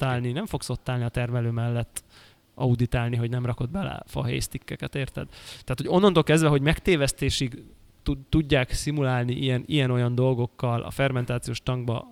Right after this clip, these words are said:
Speaker 1: a, a real quality ízeket, mondjuk mangót, érted, akár, ami lehet kávéban, ha nem tesznek bele túl sokat, akkor meg tudják
Speaker 2: Ja,
Speaker 1: csinálni.
Speaker 2: ja.
Speaker 1: Azt mondja a termelő,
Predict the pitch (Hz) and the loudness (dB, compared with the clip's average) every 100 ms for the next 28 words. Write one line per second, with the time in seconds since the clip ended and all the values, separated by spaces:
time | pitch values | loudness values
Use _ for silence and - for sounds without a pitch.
0 | - 139 120 120 - - _ - 123 143 | -14 -6 -4 -4 -6 -18 _ -8 0 4
1 | 160 147 117 - - 135 127 131 127 120 | 4 4 2 -6 -2 0 0 2 2 2
2 | 131 156 185 135 123 113 131 120 120 135 | 0 0 0 0 -2 -2 -2 -2 2 2
3 | 208 - 135 - 131 127 - 147 214 - | 2 0 -8 -6 -8 -6 -4 -4 -4 -8
4 | _ _ - 127 131 135 120 - 120 123 | _ _ -10 -2 0 2 0 -2 -4 -2
5 | 139 160 180 156 202 151 139 131 - - | -2 -2 0 0 0 -2 -2 -4 -4 0
6 | 151 117 131 185 220 - - 196 180 - | 0 0 -2 -4 -4 -6 -8 -4 -4 -4
7 | 127 123 120 117 135 117 101 - - - | -4 -4 -4 -2 -2 -4 -10 -6 -4 -4
8 | 196 156 226 214 208 202 196 | -2 -2 0 2 4 4 4